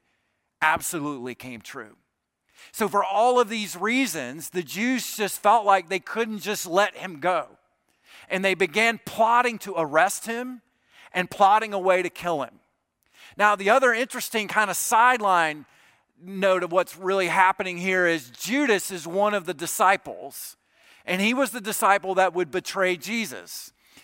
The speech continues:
Judas really had no understanding of what Jesus really was coming to do.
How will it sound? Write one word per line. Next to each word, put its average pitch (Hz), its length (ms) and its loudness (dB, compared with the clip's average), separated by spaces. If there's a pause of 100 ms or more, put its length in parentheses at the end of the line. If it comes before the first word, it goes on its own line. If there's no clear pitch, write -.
(120)
Judas 277 500 -2
really 214 300 2
had 190 220 0
no 214 260 0
understanding 196 720 -4
of 156 100 -4
what 170 160 0
Jesus 180 460 -10
really 180 300 0
was 160 160 -6
coming 170 340 -6
to 139 80 -10
do. 139 320 -8